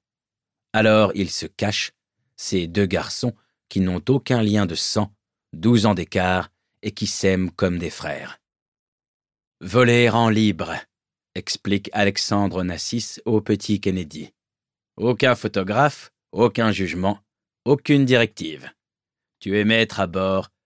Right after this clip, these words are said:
seul face à l'immensité. Moi, j'appelle ça le bonheur absolu. » Il meurt le vingt-trois janvier mille neuf cent soixante-treize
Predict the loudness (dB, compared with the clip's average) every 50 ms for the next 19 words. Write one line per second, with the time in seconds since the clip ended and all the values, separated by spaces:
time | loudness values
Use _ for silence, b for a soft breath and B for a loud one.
0 | _ _ _ _ -16 -14 -8 -4 0 0 2 2 2 0 -2 -4 _ -10 -6 -2
1 | -2 -2 -2 -4 -6 -6 -6 -6 -4 0 2 2 4 4 2 0 -2 -4 -8 -10
2 | -12 _ -14 -16 -16 -16 -18 _ _ _ _ _ _ _ _ _ -4 0 0 0
3 | 0 -2 _ _ _ _ _ _ _ -6 -2 -2 -2 0 -2 -4 -4 -2 0 2
4 | 2 2 2 2 0 -2 0 0 2 2 2 0 0 -2 -4 -6 _ _ -6 -6
5 | -6 -6 -8 -8 -8 -8 -10 -18 -20 _ _ _ _ _ _ _ _ _ _ _
6 | _ _ _ _ _ _ _ _ _ _ _ _ _ _ -4 -2 0 2 2 4
7 | 4 4 4 4 2 2 0 -2 -4 -4 -6 -4 0 0 2 0 0 -4 -8 -4
8 | 0 2 2 2 2 2 0 -2 -2 -4 -2 2 2 4 4 2 2 2 2 4
9 | 4 4 4 2 0 -2 -6 -4 -4 -4 -4 -4 -6 -6 -6 -6 -8 -10 -10 -10
10 | -6 -4 -2 0 0 -2 -4 -6